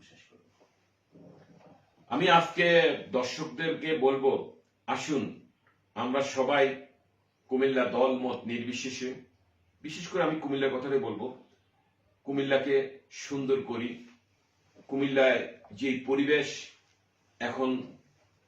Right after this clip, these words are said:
Speaker 2: আছে, যেমন কুমিল্লা ক্লাব, কুমিল্লা বীরচন্দ্র, টাউন হল, বিভিন্ন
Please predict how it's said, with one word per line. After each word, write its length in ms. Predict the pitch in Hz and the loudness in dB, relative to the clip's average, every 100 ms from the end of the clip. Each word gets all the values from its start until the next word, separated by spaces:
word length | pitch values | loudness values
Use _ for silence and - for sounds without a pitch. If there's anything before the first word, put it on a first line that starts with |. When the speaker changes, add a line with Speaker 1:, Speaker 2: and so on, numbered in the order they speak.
| _ _ | _ _
Speaker 2:
আছে, 480 | 104 - - - - - _ _ _ _ _ - | -4 -4 -2 -4 -4 -12 _ _ _ _ _ -4
যেমন 300 | 131 123 - | -2 -2 -4
কুমিল্লা 360 | 139 131 120 | -2 0 0
ক্লাব, 560 | 107 - 104 90 - - _ _ _ _ | -2 -4 -4 -4 -6 -12 _ _ _ _
কুমিল্লা 420 | 120 120 113 113 | -6 -4 0 -2
বীরচন্দ্র, 840 | 110 120 117 110 101 98 101 92 - - _ _ _ _ | -2 -4 -4 -6 -6 -2 -2 -4 -10 -20 _ _ _ _
টাউন 340 | 143 - 123 110 | -2 0 0 -2
হল, 440 | 104 104 104 - - _ _ _ _ _ | -2 -2 -2 -6 -14 _ _ _ _ _
বিভিন্ন 800 | - 123 127 127 123 117 110 | -4 -2 2 2 2 0 -2